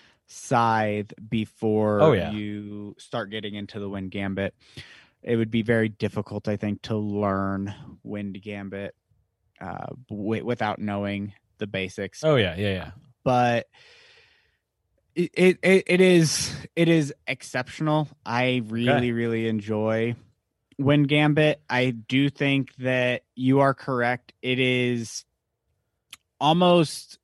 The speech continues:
Speaker 1: required if you're playing with in my opinion, if you're playing with three people, it, it's required. Four, arguably,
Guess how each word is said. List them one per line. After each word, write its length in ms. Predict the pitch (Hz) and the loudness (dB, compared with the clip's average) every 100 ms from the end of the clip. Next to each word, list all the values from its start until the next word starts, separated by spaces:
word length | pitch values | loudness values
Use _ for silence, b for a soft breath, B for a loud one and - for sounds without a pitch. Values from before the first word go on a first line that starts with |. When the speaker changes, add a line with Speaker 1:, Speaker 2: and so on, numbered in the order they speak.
| _ | _
Speaker 1:
required 960 | 135 135 - - 120 117 127 143 156 156 | -6 -4 -4 -8 -2 -2 0 0 -2 -4
if 160 | 127 123 | -8 -4
you're 120 | 117 | -6
playing 500 | - 127 120 120 117 | -4 -4 -2 -2 -2
with 200 | 113 107 - _ _ _ _ - | -4 -4 -8 _ _ _ _ -4
in 140 | 120 | 0
my 180 | 127 147 | 2 2
opinion, 360 | 151 151 143 127 | 2 0 0 -2
if 100 | 120 | -2
you're 120 | 117 | -4
playing 340 | 123 117 113 | -2 -2 -2
with 140 | 107 - _ _ _ _ _ _ | -4 -10 _ _ _ _ _ _
three 280 | - 135 156 | -10 -4 -4
people, 420 | 147 165 160 143 | -2 -2 0 0
it, 80 | 127 - | 0 -6
it's 420 | - 123 120 113 117 | -8 -6 -6 -10 -12
required. 640 | 110 123 120 120 117 117 B B B | -8 -2 0 2 0 -2 B B B
Four, 600 | _ - 175 180 190 196 - | _ 2 4 6 6 4 2
arguably, 840 | 131 135 135 151 156 147 156 160 | -2 -2 0 0 0 -2 -4 -4